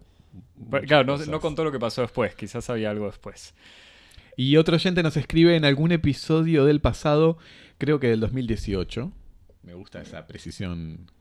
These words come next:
Speaker 2: cronológica, eh, pero tal vez me equivoque, mencionan, mencionaban que habían dejado de hacer episodios sobre las cosas que no les gustan, luego de haberlo hecho en el primer capítulo de la primera temporada. Últimamente me parece que han cedido nuevamente a esta tentación, por ejemplo,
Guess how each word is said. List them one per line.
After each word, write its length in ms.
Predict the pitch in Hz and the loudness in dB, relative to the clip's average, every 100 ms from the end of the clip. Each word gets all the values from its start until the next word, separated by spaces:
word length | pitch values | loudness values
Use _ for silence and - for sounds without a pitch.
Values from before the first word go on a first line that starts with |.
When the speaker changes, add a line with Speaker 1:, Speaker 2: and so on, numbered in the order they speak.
| - | -20
Speaker 2:
cronológica, 720 | - 90 85 87 - 117 135 165 - - - _ - | -18 -14 -10 -10 -8 -6 -6 -8 -20 -20 -20 _ -8
eh, 300 | 113 95 95 | -4 -2 -2
pero 140 | 107 | -2
tal 140 | 104 120 | -2 -4
vez 120 | 123 | -4
me 80 | 123 | -4
equivoque, 380 | 117 135 143 127 | 0 0 0 -4
mencionan, 480 | 113 113 151 151 - - - | -4 -6 -6 -6 -8 -18 -10
mencionaban 720 | 117 113 - 120 139 151 151 | -8 -6 -6 -4 -2 -4 -4
que 120 | 120 | -2
habían 360 | 113 131 135 123 | -2 -2 -2 -4
dejado 340 | 107 - 131 | -6 -2 0
de 60 | 110 | -2
hacer 200 | 95 123 | -2 -6
episodios 480 | 107 101 127 131 120 | -6 -6 -6 -4 -6
sobre 200 | 107 101 | -6 -6
las 120 | 92 | -6
cosas 240 | - 123 120 | -10 -10 -10
que 140 | 104 | -8
no 180 | 104 143 | -4 -2
les 120 | 107 | -2
gustan, 540 | 113 104 - 110 160 - _ _ _ - | -2 -4 -4 -8 -8 -16 _ _ _ 0
luego 260 | 120 120 | 2 4
de 60 | 107 | 2
haberlo 260 | 113 113 | 0 0
hecho 180 | 110 117 | -2 -2
en 60 | 104 | -8
el 80 | 92 | -4
primer 240 | 98 107 | -4 -4
capítulo 380 | 98 92 117 95 | -6 -6 -4 -4
de 60 | 85 | -4
la 120 | 80 | -4
primera 320 | 95 90 98 | -4 -4 -4
temporada. 580 | 87 82 82 73 73 - - | -6 -8 -8 -8 -12 -14 -4
Últimamente 720 | 135 131 117 113 135 131 139 | -2 -2 -4 -2 -4 -2 -2
me 160 | 107 95 | -2 -4
parece 360 | 92 110 107 | -4 -4 -6
que 100 | 92 | -6
han 80 | 110 | -6
cedido 360 | - 95 98 92 | -4 -4 -4 -4
nuevamente 440 | 101 95 104 98 | -6 -8 -8 -8
a 20 | |
esta 180 | - 104 | -10 -10
tentación, 560 | - 90 92 - 123 - - - _ - | -10 -12 -12 -6 -8 -8 -18 -20 _ -4
por 140 | 95 | -4
ejemplo, 600 | 90 - 117 117 120 135 | -4 -6 -2 0 0 0